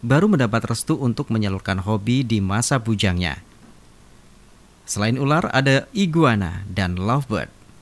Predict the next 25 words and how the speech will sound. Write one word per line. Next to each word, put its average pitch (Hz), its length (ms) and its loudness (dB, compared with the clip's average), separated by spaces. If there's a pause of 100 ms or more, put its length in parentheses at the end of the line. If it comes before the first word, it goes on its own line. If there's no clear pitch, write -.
(280)
juga 98 240 -4
tikus 104 320 -4
putih 156 400 0 (240)
yang 160 240 4
diternak 139 640 0
untuk 107 400 -2
jadi 98 240 -2
santapan 92 720 -4
tiga 127 320 0
ball 110 320 -2 (160)
python 185 480 0
kesayangannya. 98 880 0 (1500)
Istrinya 170 640 4
dan 165 240 4
mertua 139 400 0
Sani 120 480 2 (560)
tidak 156 240 0
membayangkan 110 560 0
sebelumnya 101 560 0 (480)
jika 113 240 0
pekarangan 95 400 0
rumahnya 98 480 0
ada 92 160 -2
hewan 101 320 -2
peliharaan. 110 720 -2